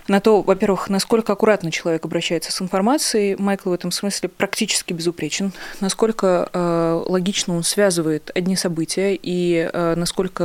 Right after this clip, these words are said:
логически точные и верные он, э, простраивает цепочки и связи. И, опять же,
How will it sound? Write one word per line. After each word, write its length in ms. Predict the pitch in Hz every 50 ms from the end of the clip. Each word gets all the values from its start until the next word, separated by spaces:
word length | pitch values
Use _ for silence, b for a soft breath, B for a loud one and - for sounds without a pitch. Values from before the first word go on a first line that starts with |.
| 165
логически 580 | 160 - 175 175 165 185 180 - - - - -
точные 520 | - - 196 196 196 - - 180 175 175
и 20 | 170
верные 400 | 165 170 156 160 156 151 151 156
он, 640 | - - 165 160 156 156 156 156 156 151 151 156 -
э, 300 | 160 160 156 156 151 151 160 160 -
простраивает 560 | - 180 170 - - 170 165 160 151 156 151 -
цепочки 460 | - 170 - 170 165 - - - 165
и 20 |
связи. 400 | 156 - - 156 156 160 180 220 B B B B B B B B B B -
И, 420 | - 185 180 180 175 175 165 165 - -
опять 280 | 175 - - 220 214
же, 280 | 196 185 170 160 156